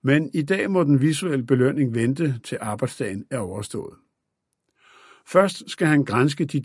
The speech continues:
jobtillæg, han har købt, fundet og på mindre lovlige måder anskaffet sig efter det katastrofale møde med sin mor. Han vil metodisk arbejde sig igennem alle annoncer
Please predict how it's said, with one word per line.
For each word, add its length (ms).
jobtillæg, 540
han 160
har 80
købt, 460
fundet 460
og 120
på 100
mindre 360
lovlige 400
måder 460
anskaffet 580
sig 220
efter 280
det 160
katastrofale 760
møde 300
med 100
sin 200
mor. 300
Han 140
vil 120
metodisk 680
arbejde 480
sig 220
igennem 380
alle 300
annoncer 640